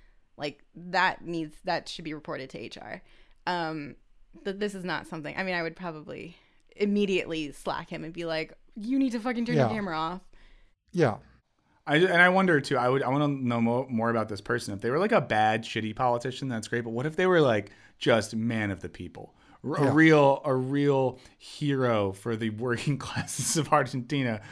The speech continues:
Speaker 3: and then they get fired just 'cause they appreciated their, their wife. But probably not. They're probably a slime ball.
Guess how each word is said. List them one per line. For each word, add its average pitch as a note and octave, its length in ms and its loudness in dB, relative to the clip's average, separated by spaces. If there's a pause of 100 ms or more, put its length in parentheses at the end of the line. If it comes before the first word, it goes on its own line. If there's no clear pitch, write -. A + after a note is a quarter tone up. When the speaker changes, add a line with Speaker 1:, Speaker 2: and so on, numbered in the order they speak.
(220)
Speaker 3:
and C#3+ 160 0
then D3 140 4
they D3 120 2
get C#3+ 220 0
fired B2+ 320 0
just C3 240 -4
'cause C3 140 -6
they B2 120 -2
appreciated A2 800 -6
their, G2+ 280 -8
their G2 200 -10
wife. G2 260 -12 (360)
But D#3 120 2
probably D#3+ 260 6
not. G2 100 -2
They're G#2 100 -6
probably G#2+ 260 -4
a F2+ 60 -6
slime F#2+ 240 -12
ball. - 240 -14